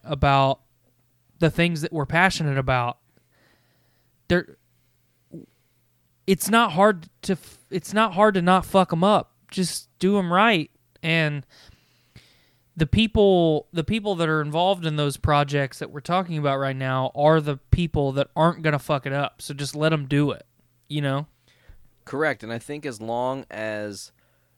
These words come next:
Speaker 2: uh, Warner Brothers, you know, you bring up a really good third party in all of this.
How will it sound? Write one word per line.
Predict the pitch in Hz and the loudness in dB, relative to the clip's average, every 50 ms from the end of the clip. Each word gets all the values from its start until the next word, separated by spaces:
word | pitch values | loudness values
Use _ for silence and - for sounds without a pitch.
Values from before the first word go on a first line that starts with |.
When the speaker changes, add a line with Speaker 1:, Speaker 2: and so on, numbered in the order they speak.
| _ _ _ _ _ _ _ _ _ _ - | _ _ _ _ _ _ _ _ _ _ -8
Speaker 2:
uh, | 95 95 92 90 87 87 85 85 82 80 78 76 - | -6 -6 -6 -4 -6 -6 -6 -6 -8 -8 -8 -10 -12
Warner | - 69 80 85 98 113 120 135 143 131 | -14 -18 -14 -8 -4 -4 -4 -2 -4 -6
Brothers, | 107 95 95 90 90 90 87 90 - | -6 -6 -6 -6 -6 -8 -8 -10 -10
you | 98 | -10
know, | 95 | -10
you | 92 92 92 | -8 -8 -10
bring | 92 92 113 113 113 | -8 -6 -6 -4 -6
up | 113 - 101 | -6 -8 -8
a | 92 | -8
really | 87 101 104 101 98 90 | -6 -6 -6 -6 -6 -8
good | 85 101 98 90 - | -10 -10 -12 -10 -8
third | - 104 98 95 82 - | -6 -6 -6 -6 -8 -8
party | - 110 107 110 113 101 104 | -6 -6 -4 -4 -6 -8 -10
in | 85 | -10
all | - 82 80 - | -10 -10 -10 -10
of | 82 80 82 | -12 -14 -16
this. | 92 87 82 82 - - - | -16 -16 -14 -16 -16 -18 -20